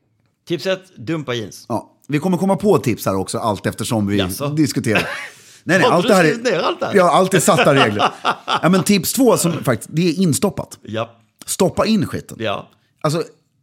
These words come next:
Speaker 2: och framförallt en klädsel som jag fullkomligt bara knorrar sig i huden när jag ser. Det är folk som har udda byxor,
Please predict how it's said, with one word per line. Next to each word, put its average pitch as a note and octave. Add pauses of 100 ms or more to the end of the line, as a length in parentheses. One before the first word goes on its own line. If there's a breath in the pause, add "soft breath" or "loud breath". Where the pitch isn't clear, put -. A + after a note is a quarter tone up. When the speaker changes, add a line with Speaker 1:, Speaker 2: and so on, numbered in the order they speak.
(140)
Speaker 2:
och F3
framförallt F#3
en A3
klädsel A2+
som B2
jag G#2
fullkomligt C3+ (280)
bara B2 (140)
knorrar F3+
sig B2
i A2+
huden B2
när F2
jag E2+
ser. D2+ (480 loud breath)
Det D#3+
är D#3
folk D3
som B2+
har G#2+ (460 soft breath)
udda D3
byxor, C3+